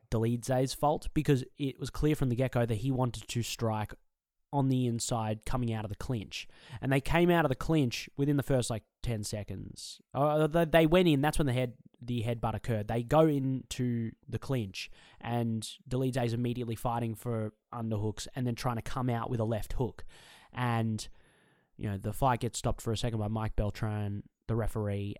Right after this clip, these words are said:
and then it, when it gets restarted, same kind of thing happens. They enter the clinch. Dolidze misses with a right hook exiting the clinch,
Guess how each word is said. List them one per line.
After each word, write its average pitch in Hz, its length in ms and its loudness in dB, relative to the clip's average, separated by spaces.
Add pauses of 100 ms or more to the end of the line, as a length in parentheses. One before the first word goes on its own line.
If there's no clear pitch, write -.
and 101 400 -8
then 117 180 -2
it, - 100 -8
when 147 140 4
it 175 40 2
gets 165 180 2
restarted, 127 640 2 (100)
same 117 260 -2
kind 113 140 -2
of 107 80 -2
thing 110 120 -2
happens. 135 420 0
They 113 140 -2
enter 117 220 -4
the 110 60 -6
clinch. 160 560 0 (640)
Dolidze 143 400 4
misses 135 260 2
with 117 120 4
a 113 40 2
right 139 280 6
hook 131 200 2 (160)
exiting 120 440 -2
the 101 60 -2
clinch, 110 420 -4